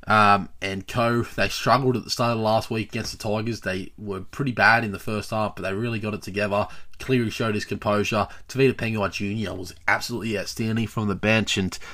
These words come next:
they're ready for a huge final series. A lot of people's picked to win the premiership, and it's interesting that while Craig Bellamy's resting a host of his stars,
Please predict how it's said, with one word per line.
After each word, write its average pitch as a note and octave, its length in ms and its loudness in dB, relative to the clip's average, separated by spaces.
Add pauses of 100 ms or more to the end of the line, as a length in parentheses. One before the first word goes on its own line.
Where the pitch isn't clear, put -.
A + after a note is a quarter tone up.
(240)
they're D3 180 4
ready B2+ 200 6
for A#2 140 0
a G2+ 60 4
huge A2+ 300 -2
final G#2+ 280 -2
series. G2+ 440 -4
A G2+ 100 -2
lot A2 140 -2
of A2+ 60 -6
people's G2 280 -8
picked - 280 -6
to G#2 80 -4
win G#2 180 -2
the G2 80 -4
premiership, G2+ 600 -4
and F#2+ 160 -6 (680)
it's A#2+ 180 -2
interesting C#3 560 6
that A#2+ 120 -4
while B2+ 460 6
Craig B2+ 300 4
Bellamy's C3 420 2
resting A#2+ 400 2
a G2 220 0
host C#3 320 0
of A#2+ 80 -2
his C#3 180 2
stars, A#2+ 480 -2